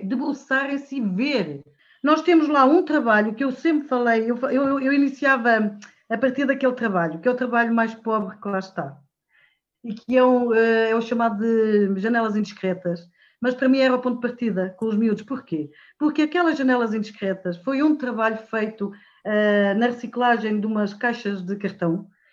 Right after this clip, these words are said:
e que fez-se umas janelas. Pintámos umas janelas, eu pintei as janelas, parece que é outro material, mas aquilo é cartão.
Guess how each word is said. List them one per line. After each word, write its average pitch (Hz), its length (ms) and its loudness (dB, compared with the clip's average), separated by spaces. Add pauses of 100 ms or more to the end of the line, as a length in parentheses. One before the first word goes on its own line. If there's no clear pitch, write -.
(220)
e 247 120 -2
que 277 340 0
fez-se 302 480 -2
umas 302 160 2
janelas. 175 640 -2
Pintámos 226 380 0
umas 262 140 -2
janelas, 254 420 2
eu 190 260 0
pintei 240 260 2
as 262 60 -2
janelas, 370 380 0 (180)
parece 247 460 -2
que - 160 -6
é 220 40 2
outro 226 220 0
material, 214 600 -2 (320)
mas 226 100 -4
aquilo 262 220 -2
é 214 80 0
cartão. 139 440 -8